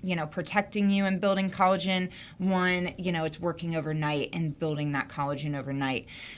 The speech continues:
Both of them do other things too. Like I said, pigmentation, you know, retinoids are really good for acne, acne scarring. Vitamin Cs are really good for rosacea. There's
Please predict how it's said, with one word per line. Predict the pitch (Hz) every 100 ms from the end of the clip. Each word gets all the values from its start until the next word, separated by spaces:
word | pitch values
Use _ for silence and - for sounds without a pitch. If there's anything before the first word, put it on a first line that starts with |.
| -
Both | 262 269
of | 254 214
them | 214 190
do | 175 175 -
other | 156 151
things | 151 143 147 -
too. | 151 143 143
Like | 165 156
I | 143
said, | - - 147
pigmentation, | - 143 147 139 170 226 196 220 202 190 190 - - -
you | 185
know, | 160 139
retinoids | - 165 190 180 175 165
are | 160
really | 156 151
good | 143 -
for | - -
acne, | 226 214 214 214 208 202 196 196 -
acne | 175 - 185 -
scarring. | - - 240 233 226 220 214 208 208 - - 208 -
Vitamin | 180 196 160 160 147
Cs | - 247 233
are | 180
really | 143 147
good | 143 131
for | - 127
rosacea. | 117 147 240 262 233 262 247 233
There's | 208 202